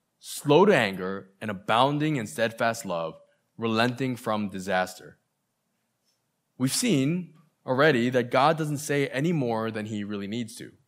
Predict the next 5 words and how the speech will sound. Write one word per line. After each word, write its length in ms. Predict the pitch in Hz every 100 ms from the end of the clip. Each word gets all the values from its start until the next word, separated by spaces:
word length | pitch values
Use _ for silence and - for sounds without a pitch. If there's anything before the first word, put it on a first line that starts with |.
| _ _ _ _ _ _ _
But 100 | -
here, 440 | - - 220 127 127
God 440 | 120 139 165 165 160
is 300 | 131 117 104
repetitive. 720 | - 104 - 196 233 104 -